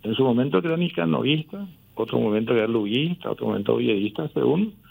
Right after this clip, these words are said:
los niveles de conflicto que yo atiendo y defino. Pero simplemente hoy aparezco indemne prácticamente a veintisiete años porque, eh,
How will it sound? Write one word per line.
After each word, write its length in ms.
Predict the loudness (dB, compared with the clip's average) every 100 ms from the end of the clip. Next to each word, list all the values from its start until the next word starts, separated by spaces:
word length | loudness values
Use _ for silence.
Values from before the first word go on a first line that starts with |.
| -6
los 220 | 2 2 2
niveles 420 | 0 2 2 0
de 100 | 0
conflicto 480 | -4 -2 0 0 0
que 140 | 0
yo 120 | 2
atiendo 420 | -2 -2 -4 0
y 80 | 2
defino. 580 | 0 -2 0 2 2 -2 -10 _ -20 _ _ -20 _ -20 _ -20 -10
Pero 180 | 2 2
simplemente 640 | 4 2 4 2 2 0 2
hoy 280 | 2 0 -4 -16 _ -4
aparezco 480 | 0 2 0 -2
indemne 500 | -6 0 2 2 0
prácticamente 540 | -2 -2 0 -2 0 0
a 40 |
veintisiete 540 | 0 -2 -2 -2 0 -2
años 240 | -2 -4
porque, 480 | -2 -2 0 -2 -2
eh, 360 | -2 0 0 -2